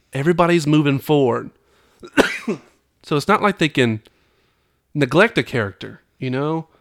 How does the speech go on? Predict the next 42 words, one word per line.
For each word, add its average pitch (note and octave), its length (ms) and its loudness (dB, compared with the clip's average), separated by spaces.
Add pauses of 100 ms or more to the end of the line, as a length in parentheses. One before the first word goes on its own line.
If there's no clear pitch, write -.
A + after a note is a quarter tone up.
I D3 40 -10
mean, D3 220 -2
look F#3 140 -4
at C#3 80 -2
Jon. C#3+ 400 0
Jon's D3+ 260 -6
got C#3 160 -14 (100)
huge F#3 460 -2
things A#2 320 -2
going A2+ 400 -2
now. G#2+ 220 -8 (320)
Arya, C3+ 440 6 (600)
about A2 160 -10
to A#2 80 -12
start B2+ 260 -2
her A#2+ 380 0
training, D3+ 420 4
hopefully, A#2 540 0
as A2 160 -4
a G#2+ 200 -4 (220)
faceless F#3 420 -2
man. G#2+ 300 -2 (380)
You A#2+ 140 -2
know, G#2 400 -2 (140)
uh, G#2+ 200 -4
Cersei's D#3 600 0
at B2 180 -2
home D3+ 500 0
with, G#3 360 -8 (680)
she's - 240 -8
got G#2 340 -6
Marjorie C#3+ 440 4
to A2 120 -2
deal G#2+ 220 -2
with. G#2 260 -8
She's A2 180 -12
got A2 220 -8
the - 80 -12
Sparrows D3 720 4
to - 80 -14
deal A2+ 380 -2
with. G#2+ 340 -4